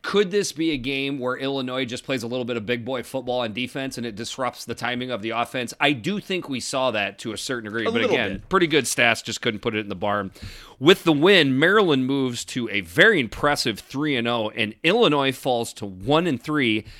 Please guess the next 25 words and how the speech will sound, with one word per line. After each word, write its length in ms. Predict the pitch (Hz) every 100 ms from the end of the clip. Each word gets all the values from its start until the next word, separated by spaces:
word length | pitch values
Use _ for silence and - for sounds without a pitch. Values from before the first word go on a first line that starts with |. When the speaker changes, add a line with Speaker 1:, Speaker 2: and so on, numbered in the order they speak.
| - -
Speaker 1:
after 320 | 110 - 110
that 200 | 101 101
week 400 | 101 113 117 - 110
zero 520 | 87 104 98 95 110
win. 380 | 98 90 82 78 _ _ - - - - 113
All 160 | 120
right, 260 | 123 143 135
moving 460 | 139 151 196 170
on 380 | 151 180 196 214
to 360 | - 143 120 117
the 100 | 113
rest 300 | 117 156 -
of 40 | 131
the 60 |
games 400 | 110 123 143 160
on 160 | 131 107
Saturday, 480 | - 165 180 160 117
September 640 | - 127 - 147 156 135
eighteenth. 540 | 123 143 - 135 117 -
First 400 | 170 170 - 170
up, 280 | 143 - -
Oklahoma 640 | 196 262 185 143 165 180
twenty-three, 1000 | - - 156 208 214 - 165 175 240 262 _ _ _ - _
Nebraska 760 | 117 95 107 117 120 185 - 120
sixteen. 840 | - - 170 - - 135 143 196